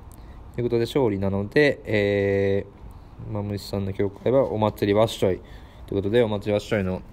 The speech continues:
方にもですね、これ結構ドキドキしますよね。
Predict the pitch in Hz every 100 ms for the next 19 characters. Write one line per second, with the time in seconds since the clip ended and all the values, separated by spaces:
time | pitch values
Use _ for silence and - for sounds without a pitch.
0 | - - 98 95 87 87 87 107 120 -
1 | - - - - - - - - - -
2 | - - 190 196 - 113 123 120 98 -
3 | 104 98 - 82 95